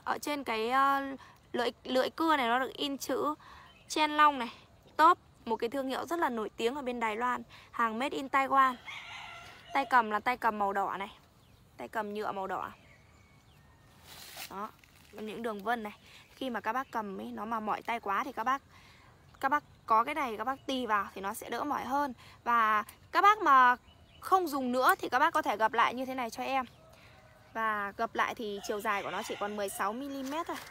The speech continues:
Mười sáu mi-li-mét tương đương với mười sáu xen ti. Đấy, nó chỉ một gang tay thôi các bác ạ. Các bác có thể đút vào túi này.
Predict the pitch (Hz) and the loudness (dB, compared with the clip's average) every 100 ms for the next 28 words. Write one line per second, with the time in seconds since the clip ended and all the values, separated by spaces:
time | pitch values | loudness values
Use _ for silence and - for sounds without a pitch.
0 | - - - - - - - - 208 - | -16 -16 -16 -18 -20 -20 -20 -14 -8 0
1 | 208 262 285 269 254 247 262 285 311 277 | 0 0 -6 -6 -6 -6 -6 -8 -8 -8
2 | 262 254 226 247 220 202 220 277 254 285 | -6 -6 -6 -8 -6 -6 -6 -10 -10 -10
3 | 233 - - - - - 202 220 247 226 | -10 -18 -20 -20 -20 -12 -10 -10 -12 -12
4 | 226 110 185 185 190 196 226 262 262 262 | -12 -12 -10 -10 -8 -4 -2 -2 0 0
5 | 254 247 254 294 - - - - - - | 0 -4 -2 -2 -4 -12 -20 -20 -20 -20
6 | - - 294 311 294 262 226 - 269 311 | -20 -10 -4 -2 -2 -4 -4 -4 -4 -6
7 | - 214 - 214 220 294 277 | -6 -6 -4 -4 -2 -2 -4